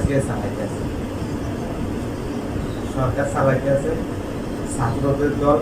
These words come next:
এনসিপি। এনসিপির উপদেষ্টা হচ্ছে যে ডক্টর ইউনূস। ডক্টর ইউনূস আগে বলছিল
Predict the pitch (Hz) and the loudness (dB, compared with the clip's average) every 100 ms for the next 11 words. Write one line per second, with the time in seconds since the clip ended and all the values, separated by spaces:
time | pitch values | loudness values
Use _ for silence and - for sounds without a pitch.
0 | - 127 113 - 95 - - - - - | 4 4 4 0 -2 -4 -4 -6 -6 -6
1 | - - - 139 127 - 135 143 139 - | -6 -6 0 4 4 2 2 4 4 2
2 | - - - 135 - 480 480 - - - | 0 2 4 4 2 2 4 4 2 2
3 | - - - 139 139 139 117 101 101 - | 2 -2 2 2 4 4 6 4 2 0
4 | - - - - - - - - - 131 | 0 0 0 0 0 -2 0 0 0 0
5 | - 143 143 143 147 147 139 139 135 139 | 2 4 6 8 6 6 6 6 6 4
6 | - 165 160 | 4 4 4